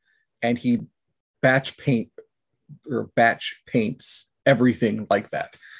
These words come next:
So, um, s-, you know, quick, quick little plug to the Heresy Accountability Buddies, uh,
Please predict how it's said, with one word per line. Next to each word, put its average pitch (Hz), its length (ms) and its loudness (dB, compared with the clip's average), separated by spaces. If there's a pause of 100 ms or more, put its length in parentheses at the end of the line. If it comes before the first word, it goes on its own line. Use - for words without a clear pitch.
(200)
So, 110 800 2
um, 113 520 0 (460)
s-, - 220 -10
you 131 120 2
know, 110 60 2
quick, 151 220 0 (180)
quick 127 200 0
little 120 440 2
plug 113 300 0
to 120 160 -2
the 107 180 -2
Heresy 113 480 0
Accountability 113 500 0
Buddies, 101 360 -2 (920)
uh, 101 500 0